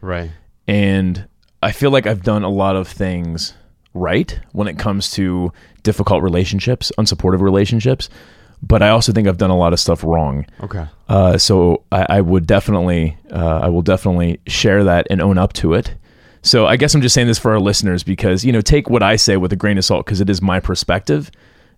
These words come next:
Speaker 2: and, uh, uh, and learn from the mistakes that I have made in past toxic relationships.
Speaker 1: I think you could isolate that little bit and apply that to anything that we ever talk about,
Speaker 2: Yeah, that's
Speaker 1: though,
Speaker 2: true.
Speaker 1: right?
Speaker 2: That's true.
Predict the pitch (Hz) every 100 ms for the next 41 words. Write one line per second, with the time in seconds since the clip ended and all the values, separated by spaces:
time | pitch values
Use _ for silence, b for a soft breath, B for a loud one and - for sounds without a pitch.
0 | _ 113 104 98 95 95 90 85 98 98
1 | 110 117 120 131 127 104 98 - 98 -
2 | 90 95 85 92 87 78 80 80 90 80
3 | - - - _ - 80 - 90 80 78
4 | 71 - - - - 139 170 151 123 113
5 | 131 143 117 117 123 104 110 117 120 131
6 | 123 104 101 - 104 - 110 104 - 117
7 | 117 87 - 120 104 90 101 92 113 120
8 | 98 107 151 135 135 92 95 104 101 117
9 | - - -